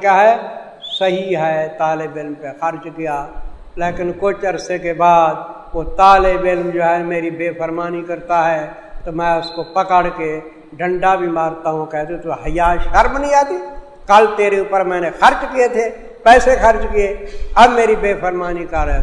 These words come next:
گیا۔" وہ ثواب ختم، ختم۔ ہائے، احسان جتلانے کے ساتھ صحت کے بعد بھی ختم ثواب۔ کبھی احسان نہ جتلایا کرو۔ ہاں؟ آ،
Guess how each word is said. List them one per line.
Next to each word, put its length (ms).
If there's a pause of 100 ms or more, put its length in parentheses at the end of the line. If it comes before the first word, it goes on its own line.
(100)
گیا۔" 360 (640)
وہ 500
ثواب 460 (640)
ختم، 800
ختم۔ 680 (960)
ہائے، 480 (680)
احسان 540
جتلانے 640
کے 100
ساتھ 480 (400)
صحت 460
کے 120
بعد 300
بھی 240
ختم 320 (100)
ثواب۔ 420 (360)
کبھی 400
احسان 480
نہ 40
جتلایا 540
کرو۔ 260 (640)
ہاں؟ 200 (460)
آ، 280